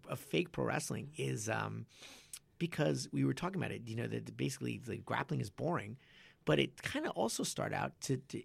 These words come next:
a-, as a way to hoodwink people. Uh, P T Barnum and all these would hoodwink people to get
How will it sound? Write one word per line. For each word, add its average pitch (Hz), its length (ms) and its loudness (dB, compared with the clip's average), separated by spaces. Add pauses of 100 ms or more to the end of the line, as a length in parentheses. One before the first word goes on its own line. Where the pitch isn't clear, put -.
a-, 123 220 -4
as 131 160 0
a 135 60 8
way 139 260 6
to 135 160 -2
hoodwink 135 680 0 (280)
people. 131 500 -4 (420)
Uh, - 220 0
P - 140 -6
T 170 120 2
Barnum 120 420 0
and 117 80 -2
all 135 60 2
these 113 200 0 (100)
would 117 140 0
hoodwink 170 480 2
people 135 380 -4 (100)
to - 100 -4
get 123 220 -2